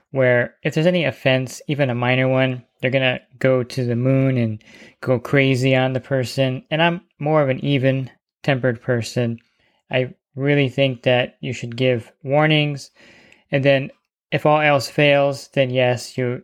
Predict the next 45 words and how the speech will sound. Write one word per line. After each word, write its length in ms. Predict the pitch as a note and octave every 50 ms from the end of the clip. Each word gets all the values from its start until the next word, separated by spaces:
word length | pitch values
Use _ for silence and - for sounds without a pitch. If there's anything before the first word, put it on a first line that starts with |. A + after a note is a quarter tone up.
| _
you're 140 | - B2+ A#2
gonna 180 | B2 A#2+ A#2+ A2+
have 240 | A#2 A#2+ A2+ A2+ -
to 400 | - B2 B2 A#2+ A#2 A2+ A2+ A2+ _ - - - - - _ _ _ _ _ _ -
bring 200 | D#3 D3+ C#3+ C3+
them 120 | C#3 C3
under 240 | C3 C3 B2+ B2+ B2+
the 120 | A#2+ B2
rules 340 | A#2 B2 C3 C3 C3 B2 A#2
of 80 | B2+ A#2
the 80 | B2
community. 680 | A#2 - B2+ B2+ C3 B2+ B2+ A#2+ A#2+ A#2+ A#2+ A#2+ A2+ - _
So 400 | - - D#3 C#3+ C#3 C#3 C#3 - _ _ _ _ _
that's 280 | - F3 F3 - - -
why 260 | F3+ D#3+ D#3 D3 D3 -
I'm 140 | - D3+ D3
on 160 | C#3+ C3+ C3
the 80 | B2+ A#2
board. 420 | A#2 B2+ B2+ B2+ B2+ B2 B2 - - -
It's 120 | A#2+ -
just 220 | C#3 B2 - - -
to 120 | C3+ B2+
keep 340 | A#2 A#2 - - C3 A#2+ -
it 260 | B2+ B2 - _ _ -
balanced. 680 | B2+ B2 B2 B2 B2 B2 B2 A#2 - - - _ _ -
So 120 | F#3 E3+
in 80 | D#3+ E3
my 160 | E3 D#3+ D#3+
current 340 | - - E3+ D#3+ D3 C#3+ -
community, 640 | - C#3 C#3 C3+ C3+ C3+ B2+ C3 C3 B2+ C3+ - - -
there 160 | C#3+ D3 D3
is 120 | C#3 C#3+
no 200 | D3+ D3 C3 A#2+
pool. 520 | A#2 - - C#3 C3 B2+ B2 B2 B2+ A#2+ -
However, 340 | - D3+ D#3 D#3+ D#3+ C#3+ C#3
I 100 | C3 B2
do 200 | A#2 A#2+ C#3 C#3
have 220 | B2+ C3 B2+ A#2 A#2+
another 260 | A#2+ B2 A#2+ B2 A#2+
association 800 | A#2 - - C3 A2+ - - C3 A#2+ A#2+ A#2+ A2+ - - A#2+ A#2+
that 100 | A#2+ A#2
I'm 100 | A2+ A2+
a 60 | A2+
part 320 | - - C#3+ C#3+ C#3 C3+
of. 220 | C3+ C3 B2+ A#2+